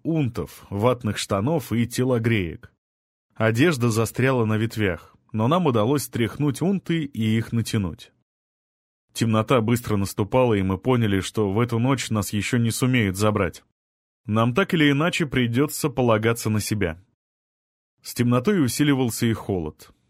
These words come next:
Пот, который наполнил мой скафандр во время отчаянных попыток попасть в кабину после выхода в открытый космос,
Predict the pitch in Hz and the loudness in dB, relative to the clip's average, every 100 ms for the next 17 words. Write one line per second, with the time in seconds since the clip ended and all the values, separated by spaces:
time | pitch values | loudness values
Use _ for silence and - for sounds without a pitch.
0 | _ - 170 - 139 147 139 131 123 160 | _ 0 2 2 0 2 0 0 0 0
1 | 135 135 135 139 - 120 120 156 135 120 | 2 0 0 0 0 -2 0 0 2 2
2 | 113 117 135 131 120 - 143 127 110 - | 2 2 2 0 -2 0 2 2 0 -2
3 | 104 143 135 120 110 131 120 - - 117 | 0 0 0 -2 0 0 -2 -4 -4 0
4 | 120 143 123 123 117 123 123 151 - 113 | 2 0 0 -2 -2 0 2 0 0 0
5 | 110 113 135 127 113 - 151 139 123 - | 0 0 -2 -2 -2 -2 -2 0 -4 -4